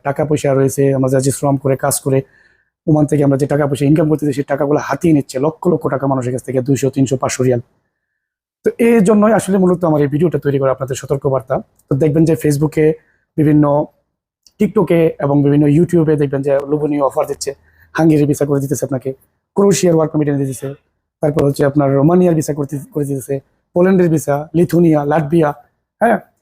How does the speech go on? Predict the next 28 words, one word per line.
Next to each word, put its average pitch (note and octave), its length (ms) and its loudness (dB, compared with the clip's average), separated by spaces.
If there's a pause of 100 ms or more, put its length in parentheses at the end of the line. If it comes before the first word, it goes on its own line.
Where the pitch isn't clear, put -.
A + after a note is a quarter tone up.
(140)
মাল্টা, E3+ 420 2
এইসব F#3 280 0
ধরনের F#3 260 2
বে-, D#3+ 140 -2
দেশের, D#3 360 -2
আহ, C#3+ 240 0
ওয়ার্ক E3+ 180 0
পারমিট D#3+ 240 0
আপনাকে D3 240 -6
এনে D3 120 -4
দিচ্ছে। C#3+ 280 -8
ওয়ার্ক C#3+ 240 0
পারমিট D3 260 0
এনে D#3+ 180 4
আপনাকে D3 280 -2
ভিসা C#3 260 -4
করে E3+ 260 0 (440)
তারপর D3 340 0 (360)
আপনাকে D3+ 240 -2
পাঠিয়ে C3 280 -2
দিবে। C3+ 160 2
প্রথমে D3+ 300 0
হচ্ছে C3+ 220 -6
এরকম D#3+ 260 2
ধরনের D3 220 2 (420)
প্রস্তাব D#3 280 -4
দেওয়া C3+ 160 -2
থাকে। - 220 -8